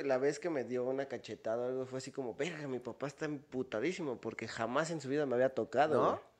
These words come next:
Speaker 2: Pues, no, fíjense que mi papá, o sea, yo creo que ustedes nos deben de entender, o sea, casi siempre se dan esos típicos papás rudos.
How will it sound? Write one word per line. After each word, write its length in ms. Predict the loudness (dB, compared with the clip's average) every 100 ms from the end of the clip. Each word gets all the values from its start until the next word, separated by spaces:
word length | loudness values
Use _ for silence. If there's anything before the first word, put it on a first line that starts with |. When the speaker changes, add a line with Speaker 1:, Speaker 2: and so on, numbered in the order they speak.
| _ _ _ _ _ _
Speaker 2:
Pues, 260 | 0 0 -4 0
no, 260 | 4 4
fíjense 420 | 2 0 0 -2
que 140 | 0 0
mi 100 | 0
papá, 420 | -2 0 0 2
o 40 |
sea, 180 | 0 -2 -4 _ _ _ 0
yo 120 | 0
creo 160 | 0 -4
que 80 | -4
ustedes 320 | -4 -4 -4
nos 120 | -4
deben 220 | -2 -2
de 80 | -4
entender, 460 | -8 -10 -6 -2 -2
o 80 |
sea, 580 | -2 -4 -4 -6 -8 -8
casi 220 | -6 -6 -4
siempre 320 | -6 -4 -4
se 160 | -2
dan 220 | -4 -4 -6
esos 280 | -8 -12
típicos 440 | -12 -10 -6 -6 -6
papás 380 | -10 -8 -8 -8
rudos. 680 | -6 -4 -4 -6 -10 -16